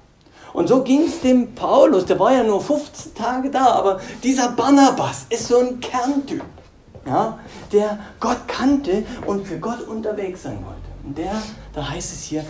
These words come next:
er nahm sich dem Saulus an. Ja, auch,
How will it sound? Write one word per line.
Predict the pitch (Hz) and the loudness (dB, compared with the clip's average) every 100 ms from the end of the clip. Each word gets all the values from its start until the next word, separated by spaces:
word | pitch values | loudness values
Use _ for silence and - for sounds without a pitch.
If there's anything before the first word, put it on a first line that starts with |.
| - - | -14 -16
er | 147 170 185 | -8 -6 -4
nahm | 156 120 120 135 | -4 -4 -6 -6
sich | 139 - | -8 -8
dem | 117 107 | -8 -6
Saulus | - 92 98 101 - | -6 -8 -8 -10 -10
an. | - - - - - _ - - - - - - - - - - | -10 -10 -12 -18 -20 _ -20 -20 -20 -18 -18 -18 -20 -20 -20 -12
Ja, | - - | -8 0
auch, | 240 247 | 0 0